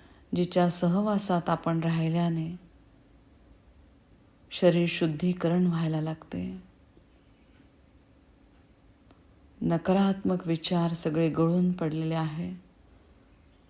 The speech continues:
कल्याणाचे प्रतीक असलेली तुळस आपल्याद्वारे सतत दुसऱ्यांचे कल्याण हो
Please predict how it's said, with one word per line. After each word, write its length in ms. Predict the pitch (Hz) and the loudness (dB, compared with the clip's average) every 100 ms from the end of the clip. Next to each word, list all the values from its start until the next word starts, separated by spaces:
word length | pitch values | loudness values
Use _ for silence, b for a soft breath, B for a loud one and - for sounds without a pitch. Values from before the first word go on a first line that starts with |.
| - - - - - - - - - - - - | -20 -20 -20 -20 -20 -20 -20 -20 -20 -20 -10 2
कल्याणाचे 760 | 175 175 190 196 190 180 - | 4 4 4 4 4 0 -2
प्रतीक 560 | 180 175 175 196 196 190 | -2 -2 -2 -2 -4 -4
असलेली 420 | 165 - 180 175 | -6 -6 -6 -4
तुळस 480 | 175 185 190 190 180 - - - - - - - - - - - - - - - - | -6 -6 -6 -6 -8 -14 -16 -20 -20 -20 -20 -20 -20 -20 -20 -20 -20 -20 -20 -20 -10
आपल्याद्वारे 960 | - 156 - 180 180 175 170 160 165 170 | -8 -6 0 2 4 4 2 2 2 -2
सतत 420 | - 165 170 165 | -2 -2 -2 -4
दुसऱ्यांचे 760 | 170 160 - 170 170 175 - 175 | -4 -6 -4 -2 0 -2 -4 -6
कल्याण 640 | - 160 151 170 170 170 | -4 -2 0 0 0 0
हो 260 | 156 156 | 0 -4